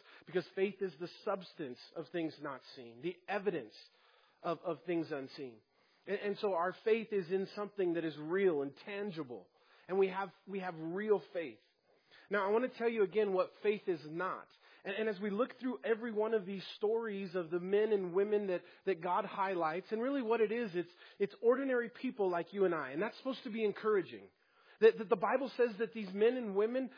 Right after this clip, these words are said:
that they, that they have like passions, which means that they're, they're built just like you and I.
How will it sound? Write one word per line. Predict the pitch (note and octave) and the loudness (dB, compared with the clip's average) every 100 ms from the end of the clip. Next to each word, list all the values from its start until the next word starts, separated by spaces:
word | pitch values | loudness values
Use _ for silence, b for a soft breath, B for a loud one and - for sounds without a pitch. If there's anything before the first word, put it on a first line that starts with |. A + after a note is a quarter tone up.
| B | B
that | G3+ G3+ | 0 2
they, | G#3+ F3 | 2 0
that | G3 | -2
they | G#3 | -4
have | F#3 G#3+ | -4 -4
like | G3+ G3 G#3+ - | -2 -2 -2 -8
passions, | G#3 G3+ - D#3 A2+ A2+ - _ b b b | -6 -6 -6 -10 -10 -14 -20 _ b b b
which | G#3 A3 | 0 0
means | A3 B3 G#3 | 0 -2 0
that | G#3 G#3 | 0 2
they're, | G#3 G3 | 0 2
they're | G3+ F#3 | 0 2
built | F3+ A#3 F3 | 4 4 2
just | A3+ - | -6 -6
like | G#3 G3 G3 | -4 -4 0
you | G3 | 0
and | |
I. | F3+ | 0